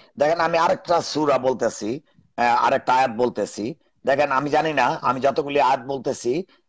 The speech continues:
আহ, যদি কোনো খগেন খগেনি থাকে, হ্যাঁ, আহ, প্লিজ বলেন যে, আহ, কোরআনের কোন আয়াতের সাথে আপনি দ্বিমত কইরা আপনি, আহ, বক্তব্য দিবেন। হ্যাঁ,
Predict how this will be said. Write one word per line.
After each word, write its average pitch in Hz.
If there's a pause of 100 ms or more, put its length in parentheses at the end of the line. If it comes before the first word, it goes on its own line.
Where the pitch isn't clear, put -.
আহ, 110
যদি 127
কোনো 139
খগেন 139
খগেনি 135
থাকে, 131 (500)
হ্যাঁ, 117 (100)
আহ, 101 (100)
প্লিজ 143
বলেন 139 (180)
যে, 120
আহ, 113
কোরআনের 151
কোন 156
আয়াতের 143
সাথে 170
আপনি 120
দ্বিমত 147
কইরা 131
আপনি, 117
আহ, 104
বক্তব্য 117
দিবেন। 80 (280)
হ্যাঁ, 165